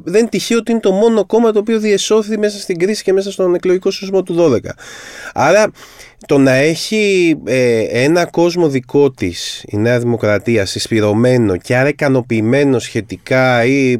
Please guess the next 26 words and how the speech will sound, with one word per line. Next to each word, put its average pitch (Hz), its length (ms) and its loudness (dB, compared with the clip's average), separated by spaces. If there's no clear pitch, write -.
ακόμη 123 300 -2
περισσότερο 123 540 0
με 113 80 0
τη 104 120 -6
δική 98 200 -6
της 123 120 -8
πολιτική 107 640 -2
επίδοση, 98 840 -2
αυτό 165 260 0
ήταν 202 220 2
ίσως 208 280 -4
η 202 180 0
βασική 180 380 -2
αφετηρία 175 680 2
για 170 200 0
την, 165 300 0
ε, 143 280 2
πολιτική 135 560 -4
της, - 360 -8
ε, 135 500 2
για 123 100 -2
την 123 100 -6
πολιτική 123 360 -4
της, 143 180 -8
έτσι, 131 280 -4
επιτυχία. 127 600 -2